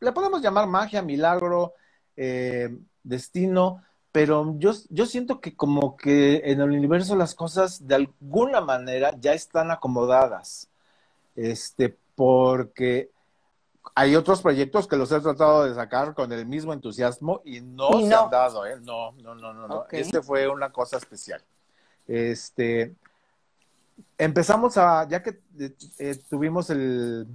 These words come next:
Speaker 1: argumento y la música estructuradas, <clears throat> mientras que le íbamos, este, traba-, trabajando, también se le iba mostrando a Juan Canedo para decirle, "Mira, aquí, aquí está lo que estamos haciendo". Entonces,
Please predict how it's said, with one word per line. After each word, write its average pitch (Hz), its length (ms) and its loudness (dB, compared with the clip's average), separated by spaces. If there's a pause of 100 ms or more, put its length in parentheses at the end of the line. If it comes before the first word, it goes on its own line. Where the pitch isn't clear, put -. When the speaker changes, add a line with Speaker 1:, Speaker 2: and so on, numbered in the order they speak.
(140)
Speaker 1:
argumento 143 640 0
y 143 60 2
la 131 100 2
música 131 440 0
estructuradas, 123 840 -2 (200)
<clears throat> - 500 -14
mientras 190 600 0
que 143 120 -6
le 131 120 4
íbamos, 135 340 0 (120)
este, 110 300 -6
traba-, 107 340 -2 (120)
trabajando, 139 680 0 (380)
también 131 280 0
se 139 120 -2
le 135 120 2
iba 135 120 2
mostrando 127 440 -2
a 127 40 2
Juan 139 200 -2
Canedo 160 420 2
para 117 280 2
decirle, 123 360 -6
"Mira, 120 200 -6
aquí, - 200 -14
aquí 117 200 -10
está 139 180 0
lo 127 100 2
que - 40 -20
estamos 107 260 -6
haciendo". 101 400 -4 (560)
Entonces, 147 420 2